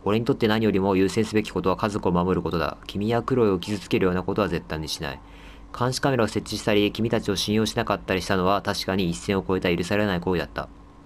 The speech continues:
そのことについては反省しているし、自分を恥じている。だが、アルカディアベイで起きている異常事態の全てを君に話していないことも確かだ。俺は、君は俺の妻であり、人生の相棒でもある。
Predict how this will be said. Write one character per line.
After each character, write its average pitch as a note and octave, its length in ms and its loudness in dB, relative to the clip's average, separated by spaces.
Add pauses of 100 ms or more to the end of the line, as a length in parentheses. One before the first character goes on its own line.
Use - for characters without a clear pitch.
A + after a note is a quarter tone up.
(840)
そ - 140 -4
の G#2+ 60 0
こ A2 80 2
と A2+ 100 2
に G2 60 0
つ G2 100 0
い F2+ 60 2
て F#2 60 0
は F#2 120 4
反 F#2 180 0
省 F#2 160 0
し F2 80 -6
て G#2 60 0
い F#2+ 60 2
る F#2+ 40 0
し、 F#2+ 100 -2
自 E2+ 160 -4
分 F2+ 160 2
を E2+ 60 4
恥 F#2 180 0
じ - 60 -8
て F2 60 0
い D2+ 80 0
る。 D2+ 140 -4 (540)
だ G#2+ 120 0
が、 F2+ 160 2
ア F#2 60 0
ル G#2+ 80 0
カ A#2 140 -2
デ B2+ 80 2
ィ B2+ 40 4
ア A#2+ 40 4
ベ B2 140 4
イ G#2+ 40 4
で G#2 60 6
起 G2+ 100 2
き - 80 -10
て F#2 80 2
い F2 80 4
る F#2 140 2
異 F2+ 100 0
常 G#2 360 4 (200)
事 F#2+ 160 -8
態 E2+ 240 2
の E2+ 80 0
全 F2+ 260 0
て E2+ 80 -2
を F2 80 2
君 G2 220 -2
に G2+ 60 -2
話 A2 240 0
し - 40 -10
て F#2 140 0
い F2+ 40 2
な G#2 140 2
い G2+ 60 0
こ F#2+ 140 -2
と G2+ 100 0
も F2 100 0
確 F2 220 -2
か E2 100 -4
だ。 - 240 -4 (100)
俺 G2+ 160 0
は、 A#2+ 140 0 (420)
君 C3 320 -4
は D3+ 60 0
俺 C3 180 2
の B2 100 0
妻 A2 260 0
で E2+ 80 2
あ D#2+ 60 2
り、 F#2 160 2
人 A#2 220 -6
生 G2 140 0
の E2+ 80 4
相 F2+ 200 2
棒 F#2 180 0
で F#2+ 80 2
も D#2 100 2
あ C#2 60 0
る。 C#2 100 -6